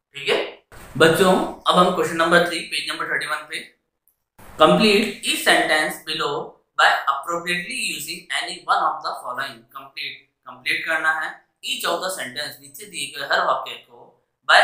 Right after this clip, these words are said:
appropriately using, सही तरीके से इस्तेमाल करके any one of the following, किसी एक का, नीचे दिए गए तीन हमारे पास phrases हैं, उनमें से किसी एक का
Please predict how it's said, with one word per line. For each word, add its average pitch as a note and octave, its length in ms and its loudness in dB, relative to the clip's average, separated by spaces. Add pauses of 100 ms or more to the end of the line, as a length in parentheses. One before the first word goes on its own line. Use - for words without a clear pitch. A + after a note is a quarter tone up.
(120)
appropriately E3 720 -4
using, D#3+ 420 -10
सही G3 240 -8 (140)
तरीके C#3 340 -12
से - 140 -18
इस्तेमाल B2+ 380 -6 (100)
करके B2+ 340 -10 (400)
any G3+ 380 0
one D3 160 4
of C#3+ 180 -6
the D#3+ 160 -6
following, B2+ 320 -10 (100)
किसी - 280 -12 (100)
एक - 220 -14
का, E3 120 2 (400)
नीचे C#3 200 -10
दिए D3+ 240 -6
गए D3+ 100 -6 (480)
तीन F3 260 -16
हमारे D#3 300 0
पास - 260 -4 (480)
phrases D3+ 380 -4
हैं, D3+ 160 -4 (140)
उनमें C#3+ 180 -18
से D#3 240 -10
किसी C#3 280 -10
एक - 180 -12
का D#3+ 80 -4